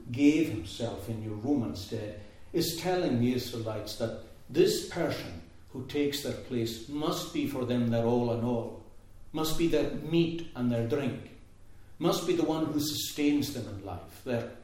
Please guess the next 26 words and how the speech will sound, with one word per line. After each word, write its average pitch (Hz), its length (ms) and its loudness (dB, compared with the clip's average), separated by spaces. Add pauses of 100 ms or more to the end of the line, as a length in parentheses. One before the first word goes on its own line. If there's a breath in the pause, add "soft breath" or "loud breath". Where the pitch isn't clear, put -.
(160)
hope 185 280 8
for 127 220 -2
eternity, 104 760 -4 (540 soft breath)
the 165 100 2
one 170 200 6
who 156 180 2
gives 160 260 4
them 135 120 -2
a, 135 300 -2
a 127 40 -4
reason 127 520 -4
to - 140 -10
live, 107 500 -6 (540)
and 143 180 -2
a 110 80 0
hope 139 380 2
in 113 160 -2
dying. 110 460 -4 (840)
We 131 140 -6
feast - 680 -2 (720)
upon 139 480 2
the 110 60 2
one 98 460 -6 (380)
who 120 160 0
gave 110 540 0 (180)
himself 101 680 -4